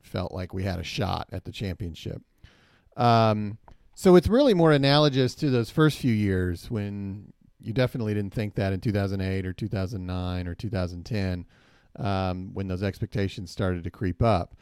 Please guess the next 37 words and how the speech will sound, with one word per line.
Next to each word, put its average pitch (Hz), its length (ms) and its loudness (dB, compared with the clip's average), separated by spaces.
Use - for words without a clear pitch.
But 147 60 2
what 139 180 8
you 143 80 6
had 165 180 10
in 143 120 6
that 175 180 4
time 131 240 4
was 113 140 2
hope. 120 420 4
You 123 160 2
had 117 380 4
young 127 220 2
players 123 520 4
who 120 100 -4
seemed 139 320 2
really 104 280 6
good, 98 400 2
um, 104 720 2
and 107 360 -2
you, 104 440 2
you 127 80 4
were 127 80 6
just 123 180 -4
kinda 127 160 0
along 123 300 2
for 131 100 0
the 120 100 4
ride, 117 220 6
and 151 100 0
it 135 60 -4
was 151 120 -4
fun. 143 480 4
And, 123 400 0
you 196 60 -6
know, 120 220 0
as 117 260 -2
the, 104 320 0